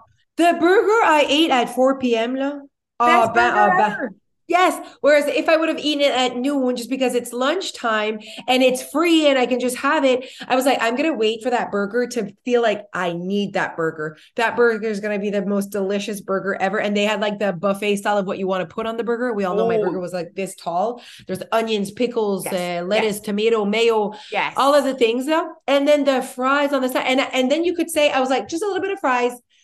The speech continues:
Speaker 1: so that they weren't, like, making my whole plate fries. It was, like, just a little bit of fries. And then I realized they did these amazing, beautiful salads at lunch at the buffet. So, like, there was one day I'm like, "I'm gonna go get that salad." Um, I just felt like you could do whatever you wanted to do.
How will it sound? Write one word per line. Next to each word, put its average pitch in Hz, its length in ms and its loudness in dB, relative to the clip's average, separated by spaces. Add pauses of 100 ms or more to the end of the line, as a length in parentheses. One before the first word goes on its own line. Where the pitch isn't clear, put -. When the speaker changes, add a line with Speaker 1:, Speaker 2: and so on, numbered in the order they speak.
(140)
Speaker 1:
so - 160 -2
that 262 280 0
they 277 140 4
weren't, 277 180 4
like, 285 240 2 (340)
making 269 520 -2
my 247 120 0
whole 233 360 2
plate 254 380 -2
fries. 302 380 0
It - 20 -12
was, 240 100 -4
like, 226 140 -2
just 233 200 -8
a 247 40 2
little 240 160 0
bit 240 80 2
of 233 80 -2
fries. 240 400 -2 (680)
And 254 120 0
then 277 80 4
I 285 40 6
realized 285 340 2
they 247 140 2
did 247 160 -6
these 240 180 -6
amazing, 208 500 -4
beautiful 196 320 -6
salads 190 460 -4
at 226 180 -4
lunch 254 220 -4
at 254 100 -8
the 254 80 -6
buffet. 269 720 -2 (100)
So, - 160 2
like, 226 200 2
there 214 80 -2
was 214 120 -2
one 220 160 -2
day 233 120 2
I'm 220 100 -2
like, 208 180 -2
"I'm 202 80 0
gonna 202 140 0
go 202 140 0
get 196 220 -4
that 196 240 -4
salad." 254 640 -2 (240)
Um, 233 440 2
I 254 80 2
just 269 180 -2
felt 277 140 0
like 262 220 -2
you 247 180 0
could 254 320 -6
do 262 180 4
whatever 240 300 2
you 202 120 0
wanted 180 280 -2
to 175 80 -12
do. - 280 -12